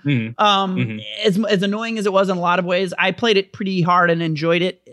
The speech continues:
Speaker 2: Uh, you know, I
Speaker 1: They
Speaker 2: didn't
Speaker 1: could
Speaker 2: love
Speaker 1: have
Speaker 2: it.
Speaker 1: made Street Fighter Five a good game after season one if
Speaker 2: They
Speaker 1: they
Speaker 2: could
Speaker 1: didn't
Speaker 2: have.
Speaker 1: actively make it worse.
Speaker 2: Yeah, they doubled down. They doubled down when they came out with the season two information. Um,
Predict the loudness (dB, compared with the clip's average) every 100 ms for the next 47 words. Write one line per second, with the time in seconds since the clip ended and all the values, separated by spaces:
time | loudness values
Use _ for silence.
0 | -18 -12 -6 -2 0 2 2 2 2 4
1 | 2 2 0 2 -2 2 2 0 0 -2
2 | -2 -2 -4 -4 -8 -8 -8 -8 -6 -6
3 | -6 -6 -6 -4 0 4 4 4 2 -6
4 | -4 -2 0 2 2 2 0 -4 -6 0
5 | 2 4 4 6 4 4 2 4 4 0
6 | 0 0 2 2 2 2 2 2 0 -2
7 | -2 0 0 -2 -12 -4 -2 -2 0 -2
8 | -2 -8 -8 -10 -10 -8 -2 -2 -2